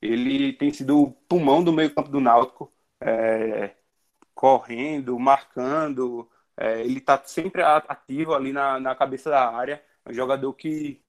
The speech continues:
que vem evoluindo bastante, acho que é muito novo, né? Faz apenas sua primeira temporada como profissional e precisa de pelo menos uma, uma sombra à altura, já que, já que Josa, é, não consegue, não consegue mais jogar, enfim.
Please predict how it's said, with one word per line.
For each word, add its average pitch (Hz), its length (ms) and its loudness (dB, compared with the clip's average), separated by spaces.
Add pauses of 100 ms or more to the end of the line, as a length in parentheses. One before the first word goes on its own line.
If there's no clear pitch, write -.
(360)
que 139 880 -4
vem 143 240 0
evoluindo 151 400 2
bastante, 165 680 -2 (240)
acho 151 140 -4
que 175 60 0
é 165 40 4
muito 170 160 -2
novo, 156 260 0
né? 139 120 0
Faz 151 180 2
apenas 147 300 -2
sua 170 100 -2
primeira 156 300 0
temporada 139 400 0
como 139 160 -4
profissional 135 480 -4
e - 20 -10
precisa 156 500 -6 (340)
de 147 360 -4 (120)
pelo 156 240 6
menos 147 360 2
uma, 170 240 0
uma 151 180 0
sombra 143 460 2
à - 20 8
altura, 135 640 -2 (340)
já 120 240 4
que, 135 640 -2
já 123 220 0
que - 160 -8
Josa, 123 800 0 (360)
é, 107 120 -14
não 117 180 -8
consegue, 127 800 0
não 123 120 0
consegue 127 300 0
mais 123 160 4
jogar, 131 640 4
enfim. 135 360 -18